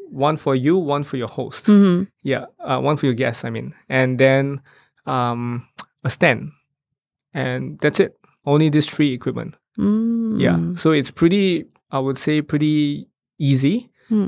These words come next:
Speaker 1: But if, let's say, you want to do a three camera shoot and all this kind of stuff, yeah, you need two more phones <laughs> and two more longer stands, and, uh, you need, probably you need some lightings like this, and,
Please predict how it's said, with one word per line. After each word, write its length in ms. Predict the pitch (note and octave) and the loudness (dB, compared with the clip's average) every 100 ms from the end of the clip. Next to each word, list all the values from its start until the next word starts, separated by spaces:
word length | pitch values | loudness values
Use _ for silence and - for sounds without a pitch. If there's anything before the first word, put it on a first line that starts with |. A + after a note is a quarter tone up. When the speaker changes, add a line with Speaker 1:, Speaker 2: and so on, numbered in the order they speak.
| - | 2
Speaker 1:
But 300 | C#3+ C#3 - | 2 2 0
if, 220 | D#3+ C#3+ | -2 0
let's 180 | E3+ E3 | 0 0
say, 140 | E3+ D#3 | 2 2
you 160 | C#3+ | 2
want 160 | C3+ C#3+ | 2 0
to 80 | C3 | 0
do 160 | C#3+ | 0
a 80 | A#2+ | 0
three 600 | - - D3+ D3+ D3+ C#3+ _ _ - | -2 0 0 0 -4 -8 _ _ -4
camera 580 | C#3 C3+ C#3 C#3 C#3 | -2 0 0 0 -2
shoot 360 | B2+ - D3 C3 | -6 -2 0 2
and 120 | B2+ | 0
all 80 | B2+ | 0
this 140 | C3+ - | 0 0
kind 160 | C3+ | 0
of 80 | B2 | 0
stuff, 320 | C#3 B2+ - | 0 0 -2
yeah, 200 | B2+ G#2+ - _ | -4 -4 -8 _
you 140 | B2+ B2 | -2 0
need 240 | C#3 F3 _ _ _ _ _ _ _ _ - | 0 -4 _ _ _ _ _ _ _ _ -2
two 140 | F3 | 2
more 180 | E3+ E3+ | 4 2
phones 460 | E3 F#3+ G#3+ - D3 D3 | 2 2 0 -4 -6 -6
<laughs> 160 | - D3 | -2 2
and 440 | C#3 C3+ C3 B2+ _ - | 2 2 -2 -6 _ -2
two 200 | E3+ E3 | 2 4
more 180 | D#3 D3+ | 4 4
longer 320 | C3 D3 D#3 | 4 4 0
stands, 480 | - D#3 F3+ F#3 D3+ | 2 2 2 0 0
and, 420 | C3 B2+ B2+ B2+ | 0 0 0 -2
uh, 300 | B2 B2 A#2+ | -2 0 -2
you 200 | A#2+ B2 | -2 -2
need, 260 | C3+ C#3 - | -2 -2 0
probably 360 | C3+ C#3 C#3+ | 2 2 2
you 120 | C#3 B2+ | 0 -2
need 160 | C#3 | -4
some 200 | - C3 | -4 -4
lightings 520 | B2 A2 A#2+ C#3 C3+ B2 | -2 -4 -4 -6 -6 -8
like 140 | B2 | -4
this, 320 | C3 C3 B2+ | -2 0 0
and, 300 | B2 A2 A#2 | -4 -6 -12